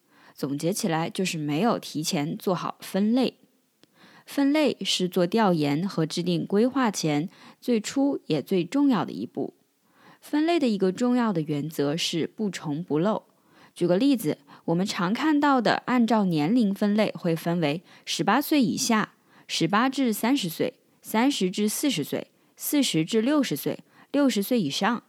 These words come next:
这样既把所有的年龄都囊括了进来，又没有重复和遗漏某一个年龄段，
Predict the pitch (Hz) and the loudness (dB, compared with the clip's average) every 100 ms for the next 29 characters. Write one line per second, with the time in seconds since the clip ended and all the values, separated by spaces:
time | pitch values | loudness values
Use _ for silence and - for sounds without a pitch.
0 | _ _ - - 349 339 233 - - - | _ _ -16 -2 2 4 2 -2 -10 -4
1 | 277 165 175 151 240 277 190 151 170 165 | -2 -2 -2 0 2 2 2 0 0 -2
2 | 185 226 220 127 190 - 320 208 175 156 | -2 0 0 -2 -6 -2 0 0 -2 -4
3 | 127 135 - - - - 285 208 208 147 | -4 -6 -8 -20 -8 -2 0 2 0 -2
4 | - 131 170 285 247 - 175 165 180 233 | -6 -6 -6 -4 -6 -4 -4 -2 0 0
5 | - 165 - - 269 269 160 147 160 196 | -2 -6 -6 -4 -2 0 -2 -4 -2 -2